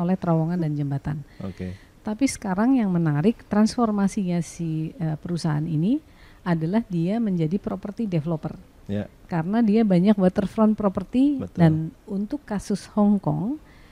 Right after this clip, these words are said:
Speaker 1: ini, eh, propertinya adalah properti yang di urban.
Speaker 2: Iya.
Speaker 1: Jadi, eh, sangat relevan gitu untuk dikembangkan menjadi property development. Nah,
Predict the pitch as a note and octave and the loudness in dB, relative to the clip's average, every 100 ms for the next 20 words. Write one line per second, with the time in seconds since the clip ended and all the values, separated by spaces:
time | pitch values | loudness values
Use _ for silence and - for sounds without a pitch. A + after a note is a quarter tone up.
0 | - - G#3 G#3 C4 D#4 D#4 F#3+ F#3 F3+ | -20 -6 -2 4 6 4 4 4 6 6
1 | F3+ F3 F3 - G3 F3+ F3+ G3 G3+ B3+ | 6 4 0 -2 -2 -2 -2 -2 0 2
2 | A3 E3+ D#3+ G#3 A3 G3+ - F#3+ F#3+ F3+ | 2 0 0 -2 -4 -8 -6 -6 -6 -4
3 | G#3+ G3+ G3 F3 F3+ A3+ G3+ E3 D3+ C3+ | -2 0 2 2 2 2 4 6 4 2
4 | - - D#3 E3 B3 B3 - - - - | -8 -4 0 4 4 2 -6 -20 -20 -20
5 | - F#3 F3 F3 F3 E3+ E3+ E3+ F3 - | -4 0 2 4 4 2 2 0 -2 -8
6 | - - G#3+ G#3 G#3+ G3+ G3 F#3+ F#3 D#3 | -20 -4 0 2 2 2 2 4 2 2
7 | D3 D#3+ F3 F3+ D#3+ D#3 D#3 E3 F3 D3+ | -2 -4 -4 -2 -2 -2 -2 0 0 -2
8 | D3+ D#3 D3 D3 D3+ C3+ C#3+ D#3+ C#3 C#3+ | -4 -6 -8 -6 -4 -4 -4 -6 -2 0
9 | C#3+ | 0